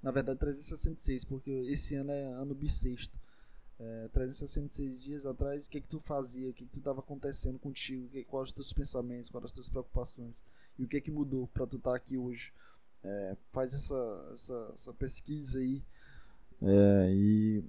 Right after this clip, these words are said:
agradece a tudo, gratidão a todos, Deus do céu, Deus na terra e Flamengo campeão. É isso aí, eu acho que eu tô com a camisa do Flamengo, cara.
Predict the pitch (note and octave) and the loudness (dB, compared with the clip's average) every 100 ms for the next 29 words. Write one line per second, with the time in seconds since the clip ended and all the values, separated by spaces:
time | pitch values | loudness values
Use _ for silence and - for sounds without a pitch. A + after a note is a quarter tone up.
0 | - - - G2+ C3+ D#3 C#3 C3 - - | -10 -18 -14 -8 2 4 6 4 2 -2
1 | - - - - - - - D2+ F2+ - | -8 -12 -16 -18 -18 -20 -18 -14 -14 -10
2 | - C3 C3 B2 B2+ A#2+ - C3 B2+ B2+ | -4 -2 -2 -6 -6 -6 -6 -4 -4 -4
3 | A#2+ A2 G#2 - B2+ C3+ A#2+ A#2 G#2+ F2 | -6 -10 -14 -8 -4 -4 -4 -8 -10 -14
4 | - - - - - - - C3 B2+ A2+ | -16 -12 -10 -8 -10 -14 -8 -6 -6 -8
5 | - - - C#3+ C#3+ C3 A#2+ B2 A#2 A2+ | -16 -10 -4 -2 -2 -4 -6 -8 -6 -8
6 | A2 - B2+ A#2+ A#2+ A2+ G#2 - - - | -8 -6 -6 -6 -8 -10 -12 -16 -20 -20
7 | - - - - - G#2 G#2 - A#2 B2 | -20 -18 -16 -14 -8 -6 -4 -2 -2 -2
8 | B2+ B2+ C#3 C3+ B2+ G#2 F#2 F2+ A#2+ C#3 | -6 -6 -8 12 12 12 -6 -8 -6 -2
9 | C#3 B2 C#3 D3+ - D3+ D3+ - D#3+ D3 | 0 4 4 2 -4 -4 -4 -2 -6 -4
10 | D3 D3 D3+ B2+ A2+ B2 A#2 - | -6 -6 -2 -2 -4 -10 -12 -14